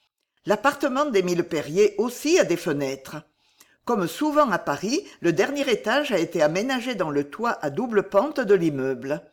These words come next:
Une première partie en forte pente, presque verticale,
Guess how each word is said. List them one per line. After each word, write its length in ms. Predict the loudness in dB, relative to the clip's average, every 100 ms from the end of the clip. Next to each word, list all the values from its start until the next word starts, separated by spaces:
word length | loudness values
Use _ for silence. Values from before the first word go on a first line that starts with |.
| _ _ _ _ _ -4
Une 180 | -2 -2
première 480 | 0 2 2 0
partie 400 | -2 -4 -4 0
en 80 | 0
forte 380 | 0 -6 -4 -6
pente, 520 | 0 2 2 -2 -8
presque 280 | -2 -2 -2
verticale, 840 | -2 -2 -2 -8 0 0 2 -2